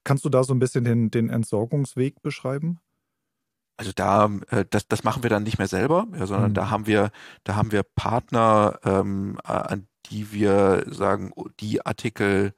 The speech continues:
Speaker 2: weitergeben. Äh, da gibt's unterschiedliche Partner im Textilbereich, äh,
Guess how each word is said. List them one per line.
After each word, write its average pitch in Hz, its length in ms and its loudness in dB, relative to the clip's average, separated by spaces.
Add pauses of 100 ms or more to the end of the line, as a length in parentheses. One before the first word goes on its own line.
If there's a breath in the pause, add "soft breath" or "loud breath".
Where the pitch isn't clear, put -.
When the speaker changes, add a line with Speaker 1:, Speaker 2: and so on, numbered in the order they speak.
(160)
Speaker 2:
weitergeben. 120 800 -4 (440 loud breath)
Äh, 95 140 -2
da 95 100 -4
gibt's 95 180 -8
unterschiedliche 107 680 -6
Partner 92 380 -4
im 95 80 -6
Textilbereich, 104 1200 0
äh, 95 320 -2